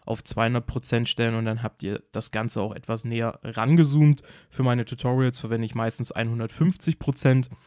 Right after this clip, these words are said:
da das Ganze meistens dann am besten funktioniert und auch noch alles ziemlich gut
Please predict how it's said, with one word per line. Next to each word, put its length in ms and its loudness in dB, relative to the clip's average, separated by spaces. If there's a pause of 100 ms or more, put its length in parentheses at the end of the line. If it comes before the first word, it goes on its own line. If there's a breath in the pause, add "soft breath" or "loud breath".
(260 loud breath)
da 100 2
das 200 -2
Ganze 260 -6
meistens 380 -4
dann 160 -4
am 100 -4
besten 260 -2
funktioniert 480 4
und 120 0
auch 180 -4
noch 120 -2
alles 300 -2
ziemlich 340 6
gut 220 8